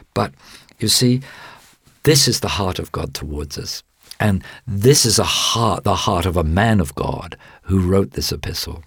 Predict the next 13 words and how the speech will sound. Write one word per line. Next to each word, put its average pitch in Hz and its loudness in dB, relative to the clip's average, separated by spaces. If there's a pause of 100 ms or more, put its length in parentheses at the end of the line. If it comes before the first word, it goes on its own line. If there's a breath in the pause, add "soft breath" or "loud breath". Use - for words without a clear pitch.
(680 loud breath)
You 101 -2
see, 92 -4 (220 loud breath)
what, - -2
what, 123 -2
what 117 2
is 110 2
he 101 0
saying? 82 -4
"May 95 0
the 80 -4
God 110 -2
of - -4
peace," - -2